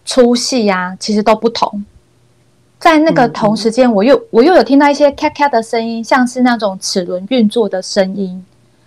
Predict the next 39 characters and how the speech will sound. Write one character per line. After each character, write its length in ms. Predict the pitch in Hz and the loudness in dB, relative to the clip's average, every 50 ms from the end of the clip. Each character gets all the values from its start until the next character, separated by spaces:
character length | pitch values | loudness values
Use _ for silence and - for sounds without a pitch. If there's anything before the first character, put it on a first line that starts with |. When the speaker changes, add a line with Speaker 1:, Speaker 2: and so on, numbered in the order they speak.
| _ _ _ _ | _ _ _ _
Speaker 2:
嗯。 400 | - 202 196 196 190 185 190 190 196 - _ | -6 -6 -4 -4 -4 -6 -8 -10 -14 -16 _
Speaker 1:
然 180 | - 208 202 214 | -2 -2 0 2
后 140 | 220 254 254 | 2 2 2
看 120 | 254 262 | 2 2
到 160 | 247 247 247 | 2 2 2
他 160 | 247 233 233 240 | 2 0 0 0
们 160 | 226 214 214 | 0 0 0
是 220 | 208 - 247 233 | 0 0 -2 -2
在 420 | 226 - - 240 220 214 208 202 202 - - - _ _ _ | -2 0 2 2 4 2 2 0 -4 -8 -16 -20 _ _ _
计 220 | - - 294 233 | -2 0 0 0
算 560 | 202 - - - - - - 277 240 196 190 196 - | 0 -4 -8 -14 -4 0 2 2 2 2 -2 -4 -4
运 200 | 247 233 202 196 | -2 -2 -2 -2
作 280 | - - 233 196 180 | -2 -2 -2 -2 -4
中， 340 | 180 - - 196 180 175 175 - _ _ _ _ _ _ _ _ _ _ _ _ | -6 -4 -2 -2 -2 -4 -8 -16 _ _ _ _ _ _ _ _ _ _ _ _
所 220 | - - 311 320 | -2 2 4 4
以 280 | 339 339 320 285 254 247 - _ _ _ _ _ _ _ _ | 6 4 2 0 -2 -6 -10 _ _ _ _ _ _ _ _
每 180 | 233 233 208 | 0 0 0
个 180 | 190 - 226 220 | 0 0 0 0
人 140 | 220 202 196 | 2 0 -2
的 140 | 196 208 208 | -4 -4 -2
命 180 | 233 269 247 254 | 0 2 2 2
运 140 | 254 233 | 2 0
其 160 | 226 - - 196 | -2 -4 -8 -6
实 140 | - 202 | -6 -4
都 160 | 196 214 208 214 | -2 -2 -2 -2
是 120 | 208 247 233 | -2 -6 -8
浮 260 | - - 180 170 170 - | -6 -8 -8 -8 -6 -4
动 240 | - 208 180 160 175 | -4 -4 -4 -4 -8
的， 240 | - - 123 180 202 _ _ _ _ - | -12 -12 -12 -12 -14 _ _ _ _ -4
它 120 | - 240 | -4 -2
代 200 | 240 254 254 233 | 2 2 2 2
表 200 | 226 214 190 185 | 2 0 -4 -2
着 380 | 190 196 196 185 180 180 175 180 190 220 | -4 -4 -4 -4 -4 -8 -10 -14 -14 -2
命 160 | - 247 226 220 | 0 2 4 4
运 200 | 240 226 208 196 | 4 2 2 0
的 120 | 190 185 | -4 -6
变 280 | - - 233 196 175 185 | -4 -4 -2 -2 -2 -4
动 200 | - 196 - - | -4 -6 -6 -8
嘛。 220 | 156 143 - 202 | -10 -12 -14 -14